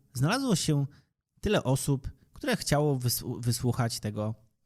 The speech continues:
o czym mówię, jeżeli chodzi o finanse. To mi też pokazuje, że temat finansów mi-, mikro, małych i średnich firm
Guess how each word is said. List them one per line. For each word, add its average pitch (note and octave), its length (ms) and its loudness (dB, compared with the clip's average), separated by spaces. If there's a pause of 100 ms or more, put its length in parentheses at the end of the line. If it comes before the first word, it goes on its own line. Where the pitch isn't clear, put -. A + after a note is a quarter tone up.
o C#3+ 100 2
czym A2+ 240 4
mówię, A2 240 4
jeżeli G#2 200 0
chodzi G2+ 320 -2
o G2 80 -4
finanse. B2+ 560 -2 (240)
To A#3+ 100 -2
mi B3+ 80 -2
też G#3+ 160 0
pokazuje, C3 680 0 (240)
że B2 160 0
temat D3 400 2 (360)
finansów C#3 720 2 (280)
mi-, C3 300 2
mikro, C3+ 680 0
małych C3 400 0
i A#2 40 -4
średnich B2+ 440 -4
firm A#2+ 240 0